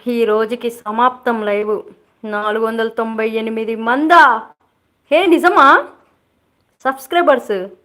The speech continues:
బపనీస్. ఎస్, నాలుగు వందల తొంభై ఎనిమిది.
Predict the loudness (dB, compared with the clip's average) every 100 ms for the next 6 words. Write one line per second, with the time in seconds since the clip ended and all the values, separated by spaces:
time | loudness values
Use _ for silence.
0 | _ _ _ _ _ _ _ _ _ -6
1 | -6 -2 -2 0 -2 -6 -18 -20 _ -16
2 | -6 -2 0 -2 -6 -10 -6 -4 -4 -6
3 | -6 -6 -6 -6 -6 -8 -10 -10